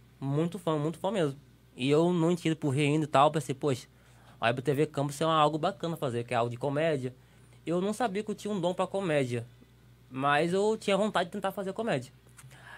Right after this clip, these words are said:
Aí eu, quando descobri que eles estavam no curso livre, perguntei, "Pô, vocês são da Web T V, não são?" Aí tirei uma foto com eles e tal, uma coisa. Surgiu a oportunidade, vocês me chamam.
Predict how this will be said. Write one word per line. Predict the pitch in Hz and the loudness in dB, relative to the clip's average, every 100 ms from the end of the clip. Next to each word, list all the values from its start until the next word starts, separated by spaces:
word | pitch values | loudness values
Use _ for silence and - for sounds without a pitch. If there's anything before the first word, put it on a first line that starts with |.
| - | 4
Aí | 139 139 | 6 8
eu, | 151 | 6
quando | 190 214 - - - - | 2 0 -6 -20 -20 -16
descobri | 135 123 165 131 143 160 | -10 -4 -2 0 0 2
que | - | 2
eles | 147 | 2
estavam | - 131 139 | 6 4 4
no | |
curso | 139 143 151 | 0 0 2
livre, | 139 190 208 220 - - - | 2 2 0 -8 -16 -20 -2
perguntei, | 160 160 202 190 175 | 2 2 2 0 0
"Pô, | - 220 | 2 0
vocês | 208 | 0
são | 170 | 0
da | 185 | 4
Web | 185 | 2
T | 175 | 2
V, | 175 170 | 2 2
não | |
são?" | 156 196 160 - - | 4 2 2 -4 -2
Aí | 123 | -2
tirei | 151 160 | 0 0
uma | 170 | 0
foto | - 139 | 0 -2
com | - | -2
eles | 131 156 | -2 -2
e | 123 | 0
tal, | 135 170 156 | 0 2 2
uma | 127 135 | -2 -2
coisa. | 147 165 165 - - - - | -2 -4 -6 -20 -20 -20 -16
Surgiu | - 156 | -6 -2
a | 190 | -2
oportunidade, | 196 175 175 175 | -2 -4 -4 -4
vocês | 170 175 | -4 -6
me | 214 | -6
chamam. | 170 151 | -4 -6